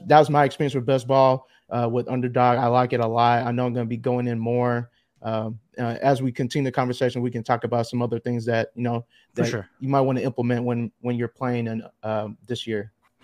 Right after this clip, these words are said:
Speaker 2: So we were talking before the show, Ike, you got a nice little, uh, story from last year's best ball. So why don't you go ahead and tell the listeners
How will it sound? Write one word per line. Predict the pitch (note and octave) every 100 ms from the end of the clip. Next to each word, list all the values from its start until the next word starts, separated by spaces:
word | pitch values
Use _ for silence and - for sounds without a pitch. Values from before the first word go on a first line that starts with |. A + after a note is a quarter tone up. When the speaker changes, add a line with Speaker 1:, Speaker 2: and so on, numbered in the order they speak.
| - - -
Speaker 2:
So | -
we | F3
were | F3
talking | F#3 G#3 G3+
before | D#3 D#3 E3+
the | C#3
show, | - G3 F#3 D3
Ike, | D#3+ F3 E3
you |
got | E3+ A3+
a | F3
nice | F#3 F#3 -
little, | F#3+ F#3 F3+
uh, | F3+ F3+
story | - G#3+
from | D#4 F#3+
last | D#3+ A#3+ D4
year's | D4 F#3+
best | C3+ D#3+ C#3+
ball. | D3+ C#3+
So | D3 D#3+
why | D#3
don't | F3
you | G3
go |
ahead | F3+
and |
tell | E3
the | E3+
listeners | D#3 D#3+ D3+ C#3